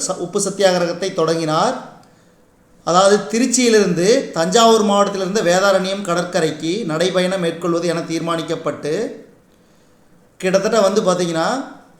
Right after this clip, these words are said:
ஏப்ரல் பதிமூன்றாம் தேதி பயணம் தொடங்கப்பட்டது. ஆயிரத்தி தொள்ளாயிரத்தி முப்பது ஏப்ரல் இருபத்தெட்டாம் தேதி இந்த பயணம் வேதாரண்யத்தில்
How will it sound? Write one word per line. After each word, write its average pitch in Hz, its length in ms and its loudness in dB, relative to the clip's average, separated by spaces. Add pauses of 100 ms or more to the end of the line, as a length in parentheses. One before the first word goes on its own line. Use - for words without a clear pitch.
(2500)
ஏப்ரல் 226 560 4
பதிமூன்றாம் 208 600 2
தேதி 190 640 -2 (460)
பயணம் 208 400 2
தொடங்கப்பட்டது. 190 560 0
ஆயிரத்தி 196 380 4
தொள்ளாயிரத்தி 196 300 2
முப்பது 202 380 -2
ஏப்ரல் 185 320 0
இருபத்தெட்டாம் 175 480 -2
தேதி 170 580 -4 (420)
இந்த 180 300 2
பயணம் 190 460 2
வேதாரண்யத்தில் 185 840 2